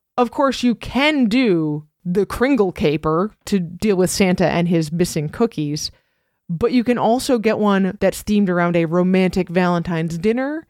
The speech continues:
trick-or-treating for Halloween, uh, U S A history for Independence Day. There's one for Groundhog Day. There's a birthday one that we just recently did,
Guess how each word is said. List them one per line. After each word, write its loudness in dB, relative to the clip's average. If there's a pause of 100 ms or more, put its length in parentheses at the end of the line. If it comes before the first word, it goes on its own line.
trick-or-treating 0
for -4
Halloween, 0 (180)
uh, 2
U 2
S -2
A 2
history 0
for 0
Independence -2
Day. 2 (340)
There's 0
one -4
for -8
Groundhog 0
Day. 2
There's -2
a 0
birthday 0
one 0
that -4
we 0
just 0
recently -2
did, 0